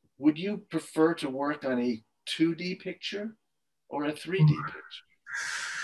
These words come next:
Speaker 2: Ugh, I
Speaker 1: It's somebody else's question, but that's the question.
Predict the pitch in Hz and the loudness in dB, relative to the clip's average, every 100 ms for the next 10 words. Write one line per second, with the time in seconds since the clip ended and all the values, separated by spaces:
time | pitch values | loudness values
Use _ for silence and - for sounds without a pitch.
0 | - _ _ _ _ _ _ _ _ _ | -10 _ _ _ _ _ _ _ _ _
1 | _ _ _ _ _ _ - 190 147 - | _ _ _ _ _ _ 6 8 8 0
2 | - - - - 180 190 202 202 202 175 | -10 -14 8 12 12 12 12 12 12 10
3 | 160 147 139 - 139 127 120 113 110 - | 2 -4 -2 2 4 6 6 4 -2 -8
4 | - 87 95 - 80 80 107 107 - - | -6 -4 -4 -8 -10 -8 -2 -2 -2 -10
5 | - 80 - - | -8 -8 -8 -12